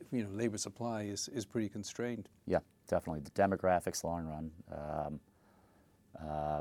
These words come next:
Speaker 2: we are gonna need more <laughs> help in doing things, and if we can get that from A I, I think that would be
Speaker 1: Yeah.
Speaker 2: a big help.
Speaker 1: One of the questions we get a lot from our clients, and a lot of people are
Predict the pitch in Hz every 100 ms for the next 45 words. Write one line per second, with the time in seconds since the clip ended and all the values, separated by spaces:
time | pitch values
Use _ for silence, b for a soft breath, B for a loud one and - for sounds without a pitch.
0 | - 90 85 85 85 85 82 80 80 -
1 | 95 - - 78 82 85 - - - 85
2 | 80 80 80 80 78 - 80 76 82 78
3 | 76 76 73 73 78 - 76 - - -
4 | b b b b _ - 120 104 - 82
5 | 78 _ b b 175 226 302 269 202 -
6 | 127 120 135 135 117 113 110 120 - -
7 | 110 110 113 104 - 117 110 110 101 -
8 | - 113 113 117 110 113